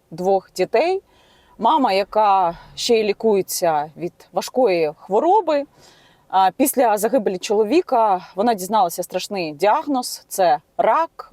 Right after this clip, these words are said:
Зараз, е, бореться не лише за пам'ять чоловіка, але і за, е, достойне ставлення держави до своїх героїв, а плюс і за здоров'я.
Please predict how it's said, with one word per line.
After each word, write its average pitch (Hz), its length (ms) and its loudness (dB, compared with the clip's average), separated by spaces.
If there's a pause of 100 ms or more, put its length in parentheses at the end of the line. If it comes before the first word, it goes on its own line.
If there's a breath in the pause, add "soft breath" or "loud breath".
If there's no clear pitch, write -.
Зараз, 190 640 -2
е, 160 340 0
бореться 180 400 -2
не 170 120 -4
лише 175 240 -2
за 165 140 -2
пам'ять 160 400 -2
чоловіка, 156 540 -6
але 165 260 2
і 156 320 -8
за, 156 260 -8 (920 loud breath)
е, 170 40 0
достойне 185 800 0
ставлення 165 580 -2
держави 175 580 0
до 180 180 -2
своїх 175 460 -4
героїв, 311 540 2 (240)
а 180 320 2
плюс 339 400 0
і 247 60 2
за 240 140 2
здоров'я. 185 680 0